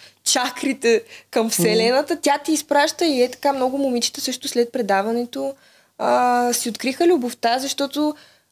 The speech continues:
Speaker 1: мислено са се настроили. И ти, когато се настроиш на тази вълна, ти това го привличаш.
Speaker 2: Добре, от тук два въпроса. Единият е: колко влизате да си отворите само чакрите за любов, а не чакрите за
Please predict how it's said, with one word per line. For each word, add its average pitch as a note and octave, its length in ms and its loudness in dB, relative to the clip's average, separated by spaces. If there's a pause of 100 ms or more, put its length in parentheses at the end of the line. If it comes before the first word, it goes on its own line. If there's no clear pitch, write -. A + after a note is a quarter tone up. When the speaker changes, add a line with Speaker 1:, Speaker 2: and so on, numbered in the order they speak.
Speaker 1:
мислено D4+ 600 4
са - 80 -4
се D#4 160 0
настроили. C4+ 640 2
И F3+ 80 -2
ти, - 120 -14
когато C4+ 280 0
се - 140 -4
настроиш C#4 460 0
на E4 100 -2
тази C4 260 0
вълна, A3+ 200 -2
ти A#3 180 -10
това A#3+ 260 -2
го A#3+ 100 -6
привличаш. A#3 680 -6 (300)
Speaker 2:
Добре, E3 280 4
от F#3 140 2
тук E3+ 200 0
два D#3+ 200 2
въпроса. E3+ 480 2
Единият F3+ 500 4
е: E3+ 80 -2
колко G3 580 4 (200)
влизате F3+ 420 2
да F3 100 2
си - 120 0
отворите F3 300 0
само F#3 200 0
чакрите F3+ 560 0
за D#3+ 140 4
любов, E3 400 2
а F#3 120 4
не F3+ 240 4
чакрите F3 500 0
за E3+ 280 4